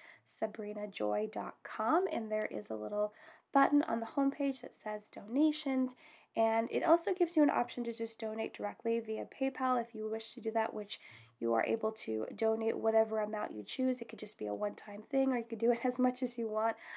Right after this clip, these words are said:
I'm not gonna say no. I'm gonna say thank you. I'm gonna say I appreciate you. I'm gonna say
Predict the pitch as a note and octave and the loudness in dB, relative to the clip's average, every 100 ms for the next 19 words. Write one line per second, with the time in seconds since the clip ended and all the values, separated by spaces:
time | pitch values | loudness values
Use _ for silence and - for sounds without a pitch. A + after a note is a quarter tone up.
0 | - - B3+ B3+ B3 B3 B3 A3+ A3+ A3+ | -16 -2 4 6 4 2 -2 0 -2 0
1 | A3 G#3+ G#3+ A3+ A#3+ A#3 - G#3+ G3 - | 0 0 2 2 2 2 -2 -8 -4 4
2 | D4+ D4+ G#3 G3+ G#3 A3 G#3 - G3+ G3+ | 4 4 -4 -4 -2 -6 -8 -6 -4 -4
3 | G3 B3+ B3+ G#3 G#3 G3+ G3+ G3+ C#3+ - | -2 -4 -4 -6 -6 -8 -8 -8 -12 -10
4 | G#2 G#3 | -6 -6